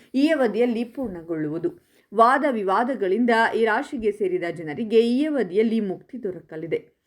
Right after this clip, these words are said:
ನ್ಯಾಯಾಲಯದಲ್ಲಿ ನಡೆಯುತ್ತಿರುವ ವಿಚಾರಗಳಿಂದ ನಿಮಗೆ ಈ ಅವಧಿಯಲ್ಲಿ ಯಶಸ್ಸು ದೊರಕುವುದು.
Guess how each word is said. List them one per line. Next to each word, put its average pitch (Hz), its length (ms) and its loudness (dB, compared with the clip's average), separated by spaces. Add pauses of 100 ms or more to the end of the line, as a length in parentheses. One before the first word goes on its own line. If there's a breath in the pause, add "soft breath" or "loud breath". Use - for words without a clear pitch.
(320 soft breath)
ನ್ಯಾಯಾಲಯದಲ್ಲಿ 254 920 2
ನಡೆಯುತ್ತಿರುವ 202 760 0
ವಿಚಾರಗಳಿಂದ 175 760 0 (100)
ನಿಮಗೆ 202 340 -2
ಈ 175 180 -2
ಅವಧಿಯಲ್ಲಿ 196 560 -2
ಯಶಸ್ಸು 202 520 -4
ದೊರಕುವುದು. 160 580 -6